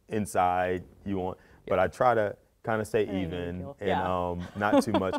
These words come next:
Speaker 2: <laughs>
Speaker 1: I used to, I was an advanced scout for so long, so
Speaker 2: Uh-huh.
Speaker 1: I'm used to being in the box with the coaches and helping them do things.
Speaker 2: Yeah.
Speaker 1: Which is easier to watch a game like that because when you're actually a part of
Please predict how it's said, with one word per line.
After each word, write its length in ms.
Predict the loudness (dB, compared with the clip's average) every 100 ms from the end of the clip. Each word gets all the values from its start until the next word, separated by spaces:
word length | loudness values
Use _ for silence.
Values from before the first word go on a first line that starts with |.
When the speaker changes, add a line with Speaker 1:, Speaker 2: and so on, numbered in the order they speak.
| -8
Speaker 2:
<laughs> 120 | -6
Speaker 1:
I 80 | -2
used 260 | 2 0 2
to, 140 | 2
I 80 | 4
was 100 | 2
an 60 | 0
advanced 320 | -2 -2 -2
scout 260 | 2 2 2
for 100 | -6
so 180 | -4 -2
long, 480 | -2 -2 -2 -4 -6
so 60 |
Speaker 2:
Uh-huh. 100 | -4
Speaker 1:
I'm 100 | -4
used 180 | -4 -6
to 140 | -6 -8 _ _ _ -6
being 200 | -2 0
in 100 | 0
the 60 | 0
box 500 | 2 2 0 -6 -14
with 140 | -12 -12
the 60 |
coaches 680 | 0 2 2 0 -4 -4 -8 _ _ _ -8
and 220 | -8 0
helping 260 | 4 4 2
them 120 | -2
do 140 | -2 -4
things. 360 | -6 -12 -10 -8
Speaker 2:
Yeah. 180 | -8 -8 -4
Speaker 1:
Which 180 | -4
is 160 | -4 -4
easier 280 | 0 0 2
to 80 | 4
watch 240 | 6 4 0
a 40 |
game 300 | -4 -2 -2
like 180 | -4 -2
that 280 | 0 0 -2
because 440 | -4 0 0 -2 -16 _ -6
when 120 | -2
you're 120 | 0
actually 440 | 2 2 0 -6 -6 -10 -12
a 60 |
part 420 | -8 4 6 8 6
of 360 | 4 0 -4